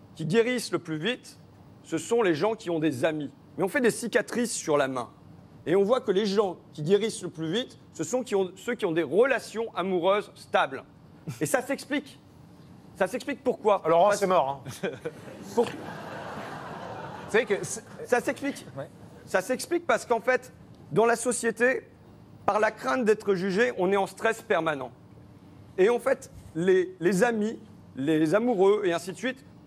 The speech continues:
Speaker 1: construite un filet de sécurité qui fait que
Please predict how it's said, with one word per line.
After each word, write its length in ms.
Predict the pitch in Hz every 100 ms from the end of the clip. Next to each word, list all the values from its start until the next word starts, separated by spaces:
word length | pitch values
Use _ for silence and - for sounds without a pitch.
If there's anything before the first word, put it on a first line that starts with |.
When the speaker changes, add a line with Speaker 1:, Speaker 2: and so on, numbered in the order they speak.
| 233
Speaker 1:
construite 520 | 247 - 262 269 - - - 156
un 160 | 180
filet 320 | - 247 269
de 40 | 269
sécurité 760 | - 214 214 185 180 190 226 - - - -
qui 100 | 220
fait 220 | 202 262 262
que 220 | 202